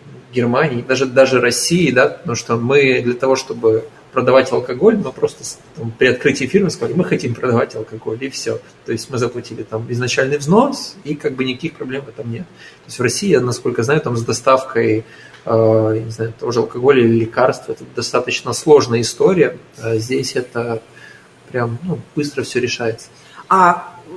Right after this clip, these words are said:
Speaker 2: то есть просто говоришь, что ты хочешь, и всё, да?
Speaker 1: Ну, то есть при открытии фирмы ты там записываешь свой этот кай, да, ко-,
Speaker 2: Мгм.
Speaker 1: в котором, а, в кото-,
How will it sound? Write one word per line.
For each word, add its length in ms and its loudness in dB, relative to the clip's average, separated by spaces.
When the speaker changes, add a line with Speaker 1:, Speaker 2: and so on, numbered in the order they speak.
Speaker 2:
то 80 4
есть 140 0
просто 320 2
говоришь, 360 6
что 160 2
ты 120 0
хочешь, 280 -4
и 40 -6
всё, 220 -4
да? 280 -4
Speaker 1:
Ну, 80 -2
то 80 -10
есть 120 -12
при 140 6
открытии 320 2
фирмы 360 0
ты 120 -12
там 260 -4
записываешь 600 -4
свой 260 -8
этот 240 -8
кай, 320 -4
да, 160 -6
ко-, 220 -18
Speaker 2:
Мгм. 180 4
Speaker 1:
в 40 -4
котором, 580 -2
а, 440 0
в 40 -20
кото-, 340 -4